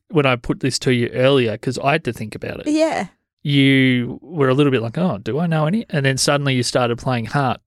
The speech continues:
Speaker 1: Barracuda. <laughs>
Speaker 2: You said Heart to me.
Speaker 1: Heart's the name of the band.
Speaker 2: Yeah, I hadn't heard of, like, I didn't know who Heart was.
Speaker 1: Okay, yeah, well, they've got a famous female singer.
Speaker 2: Yeah.
Speaker 1: Uh, sh-
Speaker 2: So where did this question go from Nickelback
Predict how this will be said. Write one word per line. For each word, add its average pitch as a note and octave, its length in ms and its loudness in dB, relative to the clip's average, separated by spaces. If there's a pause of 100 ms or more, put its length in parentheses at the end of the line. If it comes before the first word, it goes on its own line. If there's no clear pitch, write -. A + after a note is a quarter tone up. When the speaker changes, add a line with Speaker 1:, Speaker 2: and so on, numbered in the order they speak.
(120)
Speaker 1:
Barracuda. C3+ 640 0
<laughs> - 40 -20
Speaker 2:
You G4 300 -2
said A#4 360 -2
Heart B3 420 -4
to D#4+ 160 -2
me. C#4 300 -2
Speaker 1:
Heart's F3 400 0
the E3 80 0
name C3 200 2
of A#2+ 60 2
the A2+ 80 -2
band. A#2 400 -4 (180)
Speaker 2:
Yeah, F4 340 2
I D4+ 220 4
hadn't D#4 240 0
heard C4+ 260 4
of, C4+ 300 -6
like, A3 360 0
I A#3+ 120 2
didn't B3 260 -6
know G#3 280 -2
who G#3+ 180 -2
Heart G3+ 300 -4
was. F#2 320 -2 (100)
Speaker 1:
Okay, A#2+ 220 0
yeah, A2+ 140 0
well, G#2+ 180 -4 (100)
they've B2+ 120 0
got B2+ 100 2
a A2+ 40 0
famous A2+ 400 -2
female A2+ 380 -6
singer. A2+ 500 0 (140)
Speaker 2:
Yeah. A#3+ 220 2 (140)
Speaker 1:
Uh, - 40 -20 (160)
sh- - 220 -6 (500)
Speaker 2:
So F#4 180 2
where F4+ 220 4
did G#4+ 140 0
this G#4 200 2
question D#4+ 380 -4
go C4 200 2
from A3 260 -6
Nickelback A3+ 840 -2